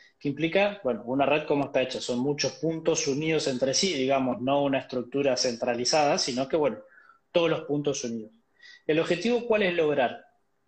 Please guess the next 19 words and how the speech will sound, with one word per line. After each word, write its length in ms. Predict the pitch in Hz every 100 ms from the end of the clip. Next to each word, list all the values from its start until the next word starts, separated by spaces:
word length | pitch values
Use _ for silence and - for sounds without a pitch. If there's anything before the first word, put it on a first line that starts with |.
| _
Que 540 | - 151 151 - - _
esos 300 | 165 175 196
referentes 460 | 170 - 180 180 -
provinciales 680 | 165 165 160 254 247 165
tengan 300 | - 151 143
la 160 | 131 127
posibilidad 840 | 127 - 123 127 170 208 202 202 - - _
de, 840 | 127 123 120 117 113 110 107 107 - _ _
de 140 | 139
asesorar, 560 | 135 - - 143 185 233
a, 340 | 180 - - - 143 _ -
por 140 | 135
ejemplo, 340 | 135 170 160
ese 220 | 151 - 147
profe, 460 | 170 147 165 -
Ariel, 400 | 127 135 160 190
que 80 | -
recién 320 | 123 120 139
comentó, 560 | 135 131 127 160 -